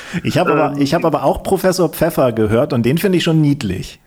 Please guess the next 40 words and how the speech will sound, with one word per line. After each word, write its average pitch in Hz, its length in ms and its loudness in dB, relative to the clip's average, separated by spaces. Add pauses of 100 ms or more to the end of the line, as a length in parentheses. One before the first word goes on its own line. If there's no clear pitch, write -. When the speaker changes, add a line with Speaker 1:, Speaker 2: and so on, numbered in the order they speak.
(640)
Speaker 2:
Das - 640 -4
ist, 165 280 -4
äh, 156 260 2
ganz 143 220 0
gut. 185 200 -2
Oder 151 160 2
manche 139 280 -2
sagen, 127 180 0
ich 117 100 -8
bin - 160 -2
Pfeffersack, 147 540 -2
hab 123 100 0
ich 117 120 -6
auch 143 80 -4
kein 165 160 -4
Problem - 340 -2 (100)
mit, - 200 -4
ne? 185 180 0
Also, - 1900 -4
Speaker 1:
<laughs> - 0 -
Speaker 2:
oder - 120 2
ein 131 100 -2
Trüffelschwein. 175 800 0
Also 175 180 0
ich 170 140 0
bin 196 240 0
als, 160 260 0 (300)
äh, 156 100 0
als 156 460 0
Trüffelschwein 180 520 0
bin 160 140 0
ich 156 100 0
auch 208 120 0
bekannt, 185 360 -2
weil 160 220 2
ich, 156 140 0 (320)
äh, 165 160 2
bevor 165 420 0
andere, 165 680 2
äh, 147 60 0